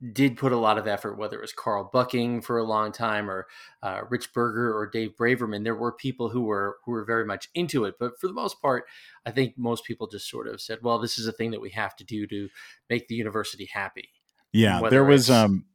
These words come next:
Speaker 2: there was
Speaker 1: Yeah.
Speaker 2: a volunteer, sorry to interrupt, but, you know, there was a volunteer who really was, like,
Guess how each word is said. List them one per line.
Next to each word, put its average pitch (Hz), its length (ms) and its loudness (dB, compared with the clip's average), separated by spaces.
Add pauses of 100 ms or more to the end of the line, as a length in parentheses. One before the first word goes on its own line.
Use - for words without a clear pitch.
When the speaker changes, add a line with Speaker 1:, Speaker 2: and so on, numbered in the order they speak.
(180)
Speaker 2:
there 123 120 10
was 120 120 10
Speaker 1:
Yeah. 117 60 10
Speaker 2:
a - 20 8
volunteer, 147 440 10
sorry 147 180 10
to 127 60 8
interrupt, 110 260 6
but, 101 80 2
you 117 80 10
know, 117 80 12
there 117 120 12
was 110 120 10
a 107 60 4
volunteer 117 640 6
who 98 400 -2 (400)
really 135 260 12
was, 110 400 8
like, 98 400 4